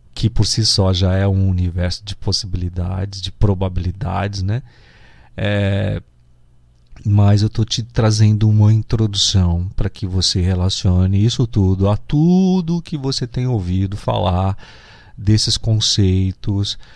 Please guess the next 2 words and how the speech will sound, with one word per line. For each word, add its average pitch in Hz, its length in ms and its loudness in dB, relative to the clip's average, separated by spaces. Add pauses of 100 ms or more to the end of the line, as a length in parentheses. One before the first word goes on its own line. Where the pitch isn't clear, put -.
(360)
transpessoais, 90 1800 0
espirituais, 90 1700 -2